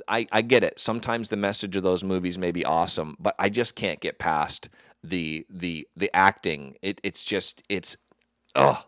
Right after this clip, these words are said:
it's B level in most cases. <laughs> I'm gonna make people mad by saying that. But when I watch a movie, when I watch a television program, I watch it, um, for,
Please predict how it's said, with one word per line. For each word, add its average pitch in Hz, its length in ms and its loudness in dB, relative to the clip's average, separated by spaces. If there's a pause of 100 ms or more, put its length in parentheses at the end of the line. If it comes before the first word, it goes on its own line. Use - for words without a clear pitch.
it's - 300 -4
B 120 400 0
level 90 500 0 (160)
in 104 140 -2
most 95 320 0
cases. - 480 -8
<laughs> - 40 -8
I'm - 80 -6
gonna 135 140 6
make 110 220 0
people 101 160 0
mad 90 280 4
by 78 140 0
saying 90 360 0
that. 60 260 -8 (680)
But - 360 4
when 113 160 6
I 135 160 6
watch 139 320 2
a 110 60 4
movie, 127 360 0
when 98 160 0
I 104 140 2
watch 110 260 2
a 104 60 -6
television 110 500 0
program, 110 480 0
I 120 200 2
watch 104 380 0
it, 120 200 -4 (220)
um, 76 520 -4 (160)
for, 98 240 0